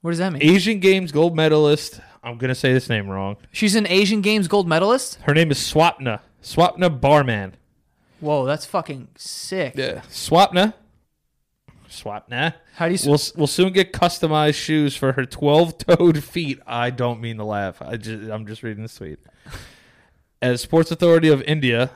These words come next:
Speaker 2: S A I, has tied up with footwear company Adidas to provide special design gear for the heptathlete.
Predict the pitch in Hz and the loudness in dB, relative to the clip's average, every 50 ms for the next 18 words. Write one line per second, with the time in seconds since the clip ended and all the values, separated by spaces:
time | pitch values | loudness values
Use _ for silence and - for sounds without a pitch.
0 | - - 123 123 - 160 147 131 110 101 98 110 123 127 - - 139 127 - - | -8 -6 -6 -4 0 0 0 0 0 0 -2 -2 -2 -4 -2 -2 -2 -2 -2 -4
1 | - - - 143 143 151 156 156 151 151 139 - 131 131 131 127 - - - - | -8 -4 -2 0 2 2 4 4 4 4 2 2 0 -2 -2 -2 -6 -8 -2 0
2 | 147 143 - 139 143 139 139 - - 151 143 143 - 143 139 131 127 123 123 135 | 0 0 0 0 0 0 0 -2 -2 -4 -4 -4 -4 -2 0 0 0 0 0 0
3 | 135 135 131 - 123 120 131 120 127 127 123 123 - - 143 147 - 156 147 143 | 0 -2 -4 -8 -10 -10 -8 -2 0 0 0 0 0 -2 -6 -4 -4 -6 -6 -6
4 | 139 131 165 160 156 156 156 135 139 170 190 196 190 - - 165 165 151 143 147 | -4 -2 0 0 0 -2 -2 0 2 4 6 6 4 4 0 0 0 0 2 0
5 | 135 127 - _ _ _ _ _ - - - - - 180 190 - - - 220 214 | 0 0 -2 _ _ _ _ _ -20 -20 -8 -2 0 0 0 0 2 4 4 6
6 | 190 - - - 165 170 - 226 254 294 302 302 - | 6 6 4 2 2 0 -2 -2 0 0 0 0 -2